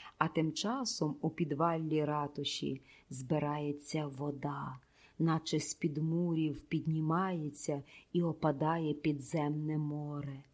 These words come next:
Дах почасти перекрили, але відбудовчі роботи через брак коштів зупинили. Отже,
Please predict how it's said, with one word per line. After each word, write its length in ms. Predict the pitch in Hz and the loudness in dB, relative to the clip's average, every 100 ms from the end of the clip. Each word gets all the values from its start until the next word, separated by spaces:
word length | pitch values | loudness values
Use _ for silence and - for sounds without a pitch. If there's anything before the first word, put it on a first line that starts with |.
| _ - - - | _ -20 -10 -4
Дах 540 | 147 160 156 147 - - | 2 2 2 -4 -8 -4
почасти 760 | 156 - 160 151 - - 156 | -4 0 0 2 -2 -2 -4
перекрили, 1000 | 147 151 156 147 - 165 214 196 147 135 - - - - | -2 0 0 -2 -2 4 4 4 0 -4 -8 -18 -6 0
але 300 | 165 151 151 | 4 4 4
відбудовчі 960 | 156 135 156 156 160 160 - - 156 | 2 0 -2 2 4 4 2 -4 0
роботи 580 | 143 135 160 247 247 160 | 0 0 0 0 0 -4
через 420 | - 156 147 135 | 0 2 2 0
брак 460 | 139 151 143 143 - | 0 2 2 -2 0
коштів 640 | 156 147 147 - - 143 139 | 2 2 0 -4 -4 -4 -6
зупинили. 960 | 135 190 214 240 185 147 143 139 135 135 _ _ _ _ | -2 -2 0 2 2 2 0 -2 -4 -8 _ _ _ _
Отже, 720 | 170 175 147 131 143 143 139 | 8 8 6 0 -4 -2 -4